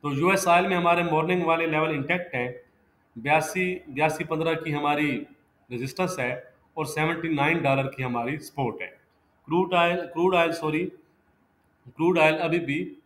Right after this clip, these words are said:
positive zone में चल रहा है। बाकी वीडियो पसंद आए तो लाइक और शेयर करना मत भूला करें।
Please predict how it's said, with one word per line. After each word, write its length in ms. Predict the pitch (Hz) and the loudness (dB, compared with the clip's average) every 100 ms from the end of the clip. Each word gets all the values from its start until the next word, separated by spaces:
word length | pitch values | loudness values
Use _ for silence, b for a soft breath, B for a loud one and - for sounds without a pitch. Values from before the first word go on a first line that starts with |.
| _ | _
positive 340 | 151 151 156 127 | -4 -2 -4 -4
zone 220 | 131 131 | -4 -4
में 260 | 131 214 - - _ | -6 -8 -12 -20 _
चल 160 | - 131 | -4 -4
रहा 180 | 107 95 | -4 -10
है। 220 | - - _ _ _ _ - | -12 -20 _ _ _ _ -2
बाकी 260 | 147 147 | -2 -2
वीडियो 240 | 156 165 180 | -2 0 -2
पसंद 420 | 156 147 165 170 | -2 -4 -4 0
आए 180 | 165 170 | 0 0
तो 220 | 165 147 | -6 -6
लाइक 280 | 135 143 151 | -2 -2 -4
और 80 | 147 | -10
शेयर 260 | - 139 | -8 -10
करना 280 | 139 139 135 | -8 -6 -6
मत 180 | 127 139 120 | -4 -8 -8
भूला 200 | 131 139 | -6 -6
करें। 320 | 135 127 123 | -6 -10 -12